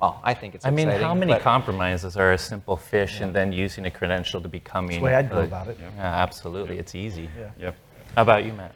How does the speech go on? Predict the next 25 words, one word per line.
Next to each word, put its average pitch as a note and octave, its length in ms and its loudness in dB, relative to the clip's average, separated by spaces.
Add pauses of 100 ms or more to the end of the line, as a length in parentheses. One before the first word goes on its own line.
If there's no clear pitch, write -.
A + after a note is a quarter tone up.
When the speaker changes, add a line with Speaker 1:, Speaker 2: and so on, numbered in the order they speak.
(140)
Speaker 3:
So G3 300 8
I'll F#3 140 4
take G#3+ 160 -2
a - 40 -2
different D3 240 -2
tack. A#2+ 280 8
I D3 80 8
sat D3+ 220 6
down C#3 180 4
with B2 160 -2
cisa B2+ 600 0
Depart-, C3 320 4
uh, A#2+ 180 10
Homeland C#3+ 300 4
Security, B2 340 2
cisa, A2+ 600 -2
uh, A#2+ 280 4
cybersecurity A#2 520 0
director A#2 340 -2
in G2+ 160 -10
Region G#2+ 340 -12
seven G#2 480 -4
the G2+ 80 -8
other F#2+ 140 -8
day. G2 280 -2